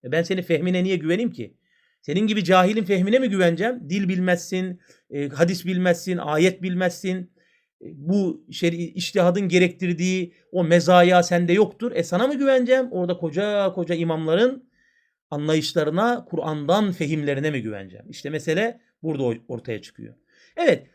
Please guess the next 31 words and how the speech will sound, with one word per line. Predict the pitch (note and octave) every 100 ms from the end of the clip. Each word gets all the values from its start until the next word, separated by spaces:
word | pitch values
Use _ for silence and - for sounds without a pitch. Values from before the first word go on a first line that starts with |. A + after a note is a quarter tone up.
| _
yani | A3 C4 B3
buradaki | D4+ C4 A#3
telfik | B3+ B3+ C#4 -
de | A3
bu. | D#3 - _ _ -
Bunlar | G#3+ D#4+ C4+
haksa | G#3+ C4+ - D#3+
o |
zaman | A3 B3 G3+ F3
ben | A#3 G#3+
bir | A#3
meselede | A3+ F#3+ F#3 F3 E3 G3+
Şafi'ye | F#3 G#3 F3+ F#3+
uydum, | F3+ D3 D#3
Hanefi'ye | E3 F#3+ F3 F#3+
uydum, | D#3+ C#3+ E3
Maliki'ye | F3+ F#3 F3+ G3
uydum, | D#3+ F#3 A#3
uyabilir | A#3+ C4 C4+
miyim | G3 F3+ A#3
arkadaşlar? | D#3 D3 C#3 C3+ F#3+ A#3 _ - _
Şimdi | - D4+
burada | D#4 C#4+
birkaç | C#4+ C#4 C4
mesele | A#3 A3+ A3
var | E3 A#2 -
tereddüt | D#3 C#3+ B2
eden. | A#2 A2 E3
Bir | D4 A#3
tanesi | G3+ G3 F#3+
şu, | F#3+ C3 -